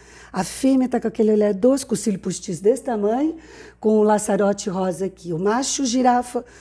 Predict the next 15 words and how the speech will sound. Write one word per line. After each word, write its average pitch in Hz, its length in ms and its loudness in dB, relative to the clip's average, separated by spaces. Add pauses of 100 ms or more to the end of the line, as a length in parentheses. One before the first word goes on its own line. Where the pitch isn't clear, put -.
(240)
duro, 277 420 6
áspero, 285 600 2 (480)
com 220 100 -2
boné 202 360 4
azul. 175 400 -4
Eu 180 40 -6
falo, 202 220 -12
"Professora, 254 420 -8
por 269 220 -10
quê?" 311 340 -6 (1080)
"Ai, 285 280 0
mas 269 260 0
é 269 160 2
que, 269 280 -4
né?" 269 180 0